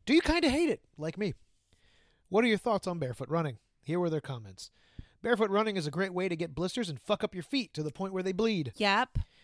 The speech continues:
Speaker 2: Yep.
Speaker 1: We have
Speaker 2: That's what I'm
Speaker 1: socks."
Speaker 2: saying.
Speaker 1: That's right. "We have socks for a reason, and they weren't only created for warmth during colder times."
Speaker 2: Mm-hmm.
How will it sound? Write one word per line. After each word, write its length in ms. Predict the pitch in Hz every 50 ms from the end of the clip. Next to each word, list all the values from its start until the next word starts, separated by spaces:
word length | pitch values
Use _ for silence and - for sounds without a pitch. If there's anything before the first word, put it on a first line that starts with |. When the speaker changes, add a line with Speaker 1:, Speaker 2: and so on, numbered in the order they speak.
| _
Speaker 2:
Yep. 260 | - 220 214 220 240 269
Speaker 1:
We 40 | 277
have 120 | 277 175 233
Speaker 2:
That's 160 | 220 220 -
what 100 | 220 220 214
I'm 140 | 247 262 269
Speaker 1:
socks." 60 | -
Speaker 2:
saying. 440 | - 247 196 180 170 160 156 156 160
Speaker 1:
That's 160 | 175 - -
right. 160 | 151 190 180
"We 120 | 139 143 151
have 100 | 151 -
socks 300 | - 180 165 170 - -
for 160 | - 170 151
a 40 | 151
reason, 320 | 170 208 226 226 262 262
and 180 | 247 170 156 151
they 100 | 151 147
weren't 260 | 135 156 190 190 - -
only 220 | 180 190 202 196 165
created 360 | - - 196 190 190 190 -
for 120 | - 180
warmth 280 | 170 165 185 190 165 -
during 200 | - 185 180 180
colder 320 | 156 - 185 190 180 185 180
times." 560 | - - 175 170 151 135 123 110 101 101 -
Speaker 2:
Mm-hmm. 500 | 190 196 196 196 202 196 190 196 202 208